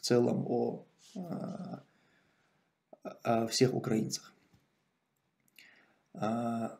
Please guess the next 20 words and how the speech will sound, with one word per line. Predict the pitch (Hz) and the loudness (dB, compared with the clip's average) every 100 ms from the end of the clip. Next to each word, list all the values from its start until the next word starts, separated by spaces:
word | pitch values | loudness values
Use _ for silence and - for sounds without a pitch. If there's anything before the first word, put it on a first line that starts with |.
| - | 4
там | 165 170 135 | 6 6 4
достаточно, | - 139 - 165 151 135 - 107 - - _ _ _ _ _ _ | 4 6 8 6 8 4 2 -2 -2 -10 _ _ _ _ _ _
вот | - | -10
в | |
самой | - 127 120 | 2 4 6
Украине, | - - 113 180 185 120 - - _ _ _ _ - | 4 2 4 6 6 4 0 -12 _ _ _ _ -2
достаточно | 127 135 160 139 135 117 | 2 4 4 4 2 2
граждан | 131 139 135 123 104 - | 10 12 12 10 4 2
Украины, | - 117 135 202 - - - - _ _ _ _ | 2 4 6 6 6 0 -10 -20 _ _ _ _
мусульман, | 113 127 131 123 135 180 202 - - _ _ _ _ _ _ - _ _ _ | 0 4 8 10 10 8 6 0 -12 _ _ _ _ _ _ -20 _ _ _
а, | 110 113 117 117 117 - | 0 2 2 0 -4 -4
особенно, | 135 - 135 120 107 104 - | -4 10 12 12 6 2 0
да, | - 131 120 | 0 0 2
ну, | 139 120 | 4 6
большинство | 120 120 123 - 120 | 4 4 2 8 8
из | - | 8
них — | 135 | 0
это | - 143 | -2 -8
крымские | 123 127 - - | 0 0 0 -2
татары, | 104 107 131 127 110 - | -2 4 6 8 4 -2